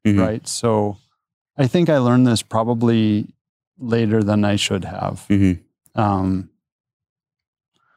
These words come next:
Speaker 2: but, but paying attention to the people around you, what they're good at, where they wanna go,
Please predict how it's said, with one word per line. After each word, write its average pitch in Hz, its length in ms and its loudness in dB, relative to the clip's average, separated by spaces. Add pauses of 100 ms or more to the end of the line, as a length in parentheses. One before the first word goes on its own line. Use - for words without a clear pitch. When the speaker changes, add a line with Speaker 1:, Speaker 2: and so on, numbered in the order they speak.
(320)
Speaker 2:
but, 113 260 -2 (1800)
but 127 160 -2
paying 156 320 2
attention 123 580 0
to 110 520 -4 (500)
the 120 120 -4
people 127 360 0
around 104 420 0
you, 95 420 -6 (960)
what 113 160 -2
they're 117 160 2
good 127 280 0
at, 104 380 0 (460)
where 117 180 0
they 117 140 2
wanna 107 320 2
go, 101 580 -2